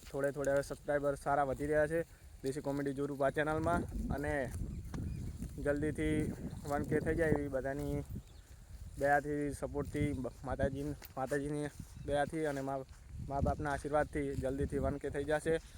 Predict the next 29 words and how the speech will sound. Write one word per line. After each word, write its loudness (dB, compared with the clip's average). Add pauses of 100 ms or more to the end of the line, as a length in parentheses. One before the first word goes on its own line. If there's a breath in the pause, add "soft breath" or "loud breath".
(200 loud breath)
અને 2
મને 2
એવી 8
આશા 8
છે 4
કે 2
ટૂંક 0
જ 4
સમયમાં 4
એ 4
ચેનલ 4
મોનેટાઇઝ 2
થઈ 4
જશે 2 (420 loud breath)
અને 2
આપણે 6
આ 8
ચેનલ 0
પણ 0
મોનેટાઇઝ 2
કરવાની 2
છે. 0
જલ્દીથી -2
અમે 0
પણ 0
વન 0
કે -4
કરાવી 2
દો 2